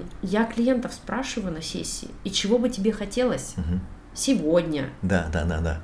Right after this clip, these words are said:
Speaker 1: от меня, от этого пространства,
Speaker 2: Элементарные вещи
Speaker 1: от
Speaker 2: совсем.
Speaker 1: сессии. И это фрустрирует клиента, то есть, ну, это как бы, э, он, э, растерян часто, потому что некоторые мне говорят:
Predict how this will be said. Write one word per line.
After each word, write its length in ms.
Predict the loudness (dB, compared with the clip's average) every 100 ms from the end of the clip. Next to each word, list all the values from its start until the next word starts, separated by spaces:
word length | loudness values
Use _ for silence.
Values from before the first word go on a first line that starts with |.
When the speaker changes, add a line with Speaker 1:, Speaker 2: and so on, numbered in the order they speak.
| 0
Speaker 1:
от 160 | 2
меня, 600 | 6 6 6 4 4 2 -4 -12 -16 -10
от 160 | -4 0
этого 260 | 2 2
пространства, 920 | 2 0 -2 -2 -2 -2 -2 -4 -2 0
Speaker 2:
Элементарные 560 | 2 4 4 4 4
вещи 140 | 2 2
Speaker 1:
от 80 |
Speaker 2:
совсем. 340 | 0 2 2 2
Speaker 1:
сессии. 380 | 2 0 -4 -6 -12 -14 -12 -12 -14 -16 -14 -16 -14 -16 -16 -4 6
И 100 | 10
это 180 | 10 8
фрустрирует 840 | 2 -2 0 2 2 4 2 2
клиента, 520 | -2 0 0 0 -4
то 120 | -4 -2
есть, 100 | 6
ну, 80 |
это 160 | 6 4
как 160 | 0 0
бы, 160 | 0 -2 -12 -12
э, 60 | -10 -8 2
он, 280 | 10 12 12
э, 880 | 8 6 4 6 4 2 0 -4 -6
растерян 680 | -2 -2 0 0 2 2 2
часто, 480 | 0 -2 -2 -4 -8 -6
потому 260 | -2 0
что 340 | 0 0 -2 -2 -8 -12 -14 -14 -14 -6 4
некоторые 440 | 6 6 6 6
мне 120 | 6
говорят: 360 | 4 4 2